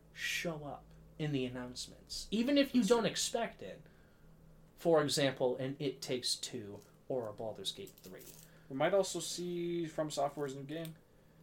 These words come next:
Speaker 1: Well, I think
Speaker 2: Or
Speaker 1: they're
Speaker 2: their
Speaker 1: gonna show off
Speaker 2: D L C.
Speaker 1: their D L C
Speaker 2: That's
Speaker 1: for
Speaker 2: true.
Speaker 1: Elden
Speaker 2: They
Speaker 1: Ring.
Speaker 2: probably wanna market their D L C before they get to that rumored new game.
Speaker 1: What's their rumored new
Speaker 2: It's
Speaker 1: game?
Speaker 2: apparently, like, Spellbound or whatever. <laughs>
Speaker 1: That's kind of a boring name.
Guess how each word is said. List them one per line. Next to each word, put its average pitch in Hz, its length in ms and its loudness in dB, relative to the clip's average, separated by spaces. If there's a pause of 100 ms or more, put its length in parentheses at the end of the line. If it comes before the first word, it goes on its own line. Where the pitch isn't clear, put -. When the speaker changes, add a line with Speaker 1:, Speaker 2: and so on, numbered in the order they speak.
(260)
Speaker 1:
Well, 160 120 12
I 175 100 12
think 247 200 10
Speaker 2:
Or 262 40 8
Speaker 1:
they're 247 100 12
Speaker 2:
their 220 80 8
Speaker 1:
gonna 202 80 8
show 202 200 8
off 185 140 10
Speaker 2:
D - 60 2
L - 20 2
C. - 0 -
Speaker 1:
their 151 120 6
D 147 160 4
L 123 120 6
C 110 360 -4
Speaker 2:
That's 131 240 0
Speaker 1:
for 117 40 -2
Speaker 2:
true. 131 100 4
Speaker 1:
Elden 120 160 2
Speaker 2:
They 131 60 8
Speaker 1:
Ring. 110 100 0
Speaker 2:
probably 131 260 4
wanna 127 140 2
market 120 300 -2
their 120 100 -2
D 110 160 -6
L 104 100 -4
C 110 200 -6
before 104 280 -4
they 98 120 -6
get 98 180 -10
to - 120 -12
that 95 180 -4 (100)
rumored 110 460 -10 (100)
new 110 200 -10
game. 101 260 -10 (960)
Speaker 1:
What's 135 320 4
their 170 180 2
rumored 185 440 2
new 185 200 4
Speaker 2:
It's 196 140 2
Speaker 1:
game? 226 100 0
Speaker 2:
apparently, 127 640 -4
like, 107 280 -2 (200)
Spellbound 117 920 -2
or 127 120 -2
whatever. 127 320 -4 (480)
<laughs> - 500 -20
Speaker 1:
That's - 180 -14
kind 175 220 -8
of 135 100 -10
a - 20 -14 (140)
boring 120 160 -12 (220)
name. - 80 -18